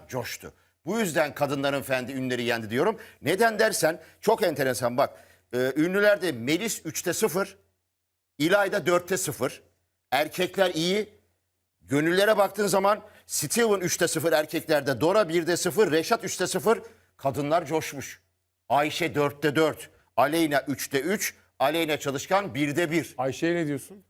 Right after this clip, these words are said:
Speaker 1: Ayşe, ben onun adını taktım. Ayşe Son.
Speaker 2: Ayşe Son.
Speaker 1: Ayşe Son.
Speaker 2: Norveç'ten.
Speaker 1: Tabii. İzlanda, Norveç hep Son olur ya. Adını taktım. Ayşe Son.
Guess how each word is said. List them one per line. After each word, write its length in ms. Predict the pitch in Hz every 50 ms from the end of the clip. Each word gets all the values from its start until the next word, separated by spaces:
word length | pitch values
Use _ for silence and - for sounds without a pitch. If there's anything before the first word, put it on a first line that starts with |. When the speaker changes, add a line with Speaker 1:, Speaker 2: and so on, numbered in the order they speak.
| _ _ -
Speaker 1:
Ayşe, 640 | 131 156 170 175 170 - - 214 226 233 226 - - - _ _ _ _
ben 200 | 98 156 175 180
onun 180 | 160 170 190
adını 260 | 175 160 143 165 175
taktım. 380 | 160 - 147 - - - 147 98 - - _ _ _ _ _ _
Ayşe 400 | 107 117 123 123 - - 151 151
Son. 260 | - - - 101 87 _ _ _ _ _ _ _ _ _ _ _ _ _ _
Speaker 2:
Ayşe 420 | - 120 139 147 127 - 196 208 202
Son. 320 | 208 - 196 185 160 120
Speaker 1:
Ayşe 460 | 107 120 131 139 143 180 175 170 165 156
Son. 240 | - - 110 95 - - _ 139
Speaker 2:
Norveç'ten. 680 | 147 165 175 175 170 156 - - - 147 156 175 202 - _
Speaker 1:
Tabii. 300 | - 196 185 165 131 98 - - - - _ _
İzlanda, 600 | 127 131 123 113 110 151 147 143 143 127 127 123
Norveç 480 | 120 120 127 135 139 135 123 113 -
hep 140 | 131 135 120
Son 280 | - - - 139 156 156
olur 220 | 139 139 151 175
ya. 200 | 147 131 - - - - _ _ _ _ _
Adını 260 | - 110 101 123 127 127
taktım. 340 | 120 113 110 - 117 101 - _
Ayşe 420 | - 104 113 120 117 - - 139
Son. 240 | 127 - - 113 85